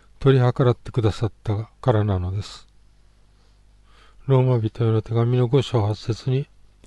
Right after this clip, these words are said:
「しかし私たちがまだ罪人であったとき、キリストが私たちに、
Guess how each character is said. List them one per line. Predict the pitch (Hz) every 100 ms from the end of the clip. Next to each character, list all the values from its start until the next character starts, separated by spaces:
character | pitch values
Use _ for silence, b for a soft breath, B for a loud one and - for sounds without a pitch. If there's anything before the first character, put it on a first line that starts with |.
| b b b b b b
「し | - -
か | 165
し | - 135
私 | 123 127 147
た | - 147
ち | -
が | 139
ま | 135 170
だ | 151
罪 | - 139
人 | 165 180 185 185
で | 175 170
あ |
っ |
た | - 123
と | 104 104
き、 | - - _ - b b b b b b -
キ | 143
リ | 156
ス | -
ト | 160
が | 151
私 | 151 - 156 -
た | 131
ち | - 135
に、 | 131